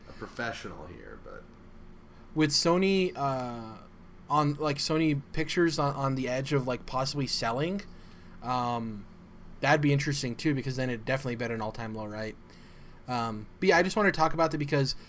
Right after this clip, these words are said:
Speaker 2: people were making crazy headlines, but it's not as dire as people are saying in terms of PlayStation specifically.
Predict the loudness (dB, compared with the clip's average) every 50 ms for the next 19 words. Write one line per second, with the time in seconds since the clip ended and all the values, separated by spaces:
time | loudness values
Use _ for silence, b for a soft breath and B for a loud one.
0 | B B B B B -4 -2 2 4 4 4 4 4 2 0 -2 2 4 4 4
1 | 4 4 2 2 2 4 4 2 2 2 2 0 2 0 0 -2 -4 B B B
2 | B B -4 0 2 4 6 6 6 4 4 4 4 4 4 4 2 0 0 -2
3 | -2 -2 -2 -2 -2 -2 -2 -2 0 0 0 -2 -2 -2 -2 0 0 0 0 -2
4 | -2 -4 -4 B B B B B 0 2 2 4 4 2 0 0 0 -4 -4 -4
5 | -6 -4 -2 0 2 2 2 0 2 0 0 0 -2